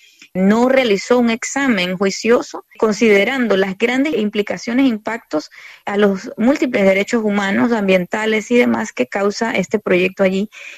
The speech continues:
y que la Asamblea de entonces, o sea, no solo es la facultad de aprobar o de improbar, sino que tendría que haber sometido un examen y que fu-, lo que fueran a aprobar no fuese, pues, realmente ilegal, y que fue lo que hizo la Asamblea de entonces,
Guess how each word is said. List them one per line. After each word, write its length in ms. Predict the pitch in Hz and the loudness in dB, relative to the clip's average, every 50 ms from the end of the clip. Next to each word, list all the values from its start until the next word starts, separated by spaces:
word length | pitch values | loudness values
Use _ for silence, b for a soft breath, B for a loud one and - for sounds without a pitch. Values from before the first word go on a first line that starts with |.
| B B B | B B B
y 80 | 262 | -4
que 100 | - 277 | 0 0
la 100 | 269 269 | 0 0
Asamblea 520 | 269 - 285 269 262 262 262 254 233 226 220 | 0 0 2 4 4 4 4 4 2 2 0
de 60 | 233 | 0
entonces, 540 | 240 233 247 233 233 220 - 254 262 240 - | 0 0 0 0 0 0 2 0 0 0 0
o 120 | 226 202 | -4 -4
sea, 220 | 190 202 214 208 196 | -2 -2 -4 -2 -2
no 160 | 202 202 208 | -2 -2 -2
solo 440 | 202 - 226 226 220 233 226 240 233 B B B B B B | -2 0 0 2 2 2 2 0 -2 B B B B B B
es 380 | B - 185 190 190 185 - - | B 2 2 2 2 0 -2 0
la 160 | 240 233 226 | -2 -2 -2
facultad 480 | - 226 202 - 196 190 185 208 196 196 | -2 -6 -4 -2 -2 -2 -2 -2 -2 -2
de 80 | 226 | -2
aprobar 560 | 226 208 - 208 196 185 214 226 220 202 190 - | -2 -2 0 0 2 2 0 -2 -4 -4 -2 0
o 80 | 190 185 | 2 4
de 100 | 185 185 | 4 4
improbar, 500 | 190 190 - 196 196 190 190 208 269 311 | 2 0 0 0 0 0 0 -2 -4 -4
sino 280 | - 277 247 214 196 | -2 -2 -2 -2 -2
que 100 | 196 220 | -4 -4
tendría 340 | 214 - 196 190 196 208 208 | -4 -4 -2 0 0 0 0
que 120 | 202 - 190 | 0 0 -2
haber 200 | 180 185 196 196 | 0 0 -2 -2
sometido 460 | - 240 226 190 190 - 208 208 214 | -2 -4 -4 -4 -4 -2 -2 -2 -2
un 80 | 220 | -2
examen 420 | 226 226 - - 233 226 233 254 254 - B B B B B B | -4 -6 -6 -4 -2 0 0 0 0 -2 B B B B B B
y 180 | - 262 277 294 | -2 -2 -2 -2
que 180 | - - 262 240 | -2 -4 -6 -6
fu-, 160 | - - 233 | -6 -4 -2
lo 120 | 220 208 | -2 0
que 100 | - 202 | 0 -2
fueran 320 | - - 220 208 214 226 220 | -2 -2 -4 -4 -4 -6 -6
a 40 | |
aprobar 460 | 196 185 - 196 190 185 185 196 208 214 | -6 -4 -2 0 0 0 0 -2 -4 -6
no 140 | 208 208 | -6 -8
fuese, 580 | 196 - - 196 190 - - 220 208 190 170 165 _ | -6 -4 -2 -2 -2 -2 -4 -4 -2 -2 -4 -4 _
pues, 220 | - 180 170 165 - | -6 -6 -6 -6 -4
realmente 420 | 180 175 180 185 185 185 - - | -4 -4 -4 -4 -6 -4 -2 -2
ilegal, 520 | - 196 185 170 165 208 233 214 202 226 - _ | -2 0 0 0 0 -2 -2 -4 -6 -6 -8 _
y 80 | - 202 | -12 -8
que 100 | - 202 | -8 -6
fue 140 | - 233 226 | -2 0 0
lo 80 | 247 | 0
que 160 | 247 226 196 190 | 0 0 0 -2
hizo 200 | 202 202 - 233 | -2 -2 -2 -2
la 100 | 254 254 | -2 -4
Asamblea 340 | - 247 240 240 247 247 | -4 -4 -2 -2 -2 0
de 60 | 254 269 | -2 -2
entonces, 440 | 262 254 262 254 233 226 247 254 | -2 -2 -2 -2 -2 -2 -4 -6